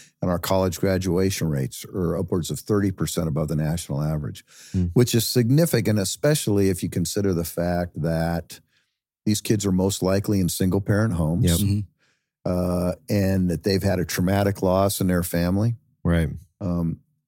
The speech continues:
Speaker 1: and I don't take any credit for that success. It really is our counselors, our, you know, a third, over a third of our staff, that's all they do
Speaker 2: Right.
Speaker 1: is work with these kids. Um, and we recently, we stood up a special needs program.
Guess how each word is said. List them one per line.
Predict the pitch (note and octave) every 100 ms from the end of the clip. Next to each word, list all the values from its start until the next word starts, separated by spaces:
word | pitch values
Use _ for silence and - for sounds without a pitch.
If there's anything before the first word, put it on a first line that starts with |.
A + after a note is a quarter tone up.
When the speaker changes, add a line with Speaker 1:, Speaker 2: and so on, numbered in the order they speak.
| -
Speaker 1:
and | G#2 G2+
I | G#2+
don't | C3 A#2+
take | A#2+ G#2
any | A#2+ A2+
credit | - A2+ A#2
for | - G#2
that | G#2+ G2
success. | - F#2 - G#2+ C#3 - - - -
It | - G2
really | G#2+ G#2+ G#2+
is | G#2+ G2+
our | F2+
counselors, | - F#2 G2 - A#2 -
our, | F#2 D#2+
you | G#2
know, | F2
a | D#2
third, | - G#2+ G#2+ G2+
over | G#2 A2+ G#2+
a |
third | D#2+ G#2 G2+
of | G2
our | F#2
staff, | F2 - F#2+ G2 G#2
that's | E2+ -
all | F#2
they | F2+ F2+
do | D#2+ C2+ - _ _ -
Speaker 2:
Right. | E2+
Speaker 1:
is | E2+ F2+
work | G2 F#2+
with | F#2
these | F2+ E2
kids. | - D#2+ D2+ - - _ _ _ _
Um, | A2+ G#2 G2+ F#2+ F#2+ G2 _
and | A#2
we | A2 G#2+ G#2+ G#2 - _ _
recently, | B2 A#2 B2 C3 A2+ A#2 A2 G#2+
we | G2 F#2+
stood | - G#2+
up | G2+ G2 F#2
a | F2
special | - G#2 G2+ F#2+
needs | F#2 G2+ G#2+
program. | - A2+ A#2 A#2 B2 B2 A#2+